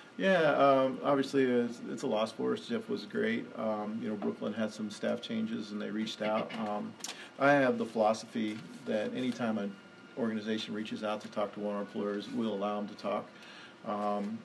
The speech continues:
I think in Jeff's case, you know, he'd been here his whole career. Um, his wife had just finished up with grad school here in Atlanta. She was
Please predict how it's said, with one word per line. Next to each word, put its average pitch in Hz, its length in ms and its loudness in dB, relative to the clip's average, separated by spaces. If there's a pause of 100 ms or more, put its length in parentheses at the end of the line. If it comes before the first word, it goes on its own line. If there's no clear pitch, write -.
(200)
I 113 140 0
think 113 260 -2
in 113 160 -2
Jeff's 110 240 -2
case, 113 340 -2
you 120 60 -4
know, 107 80 -2
he'd 113 220 -2
been 107 140 -2
here 113 120 0
his 104 120 -4
whole 110 160 -2
career. 113 420 -2 (520)
Um, 101 760 -2
his 107 180 -4
wife 104 260 -2
had - 100 -8
just 110 220 -6
finished 110 260 -4
up 117 160 -2
with 120 160 -6
grad 98 240 -2
school 110 240 -4
here 113 140 -2
in 107 60 -4
Atlanta. 104 400 -2
She - 180 -6
was 104 120 -4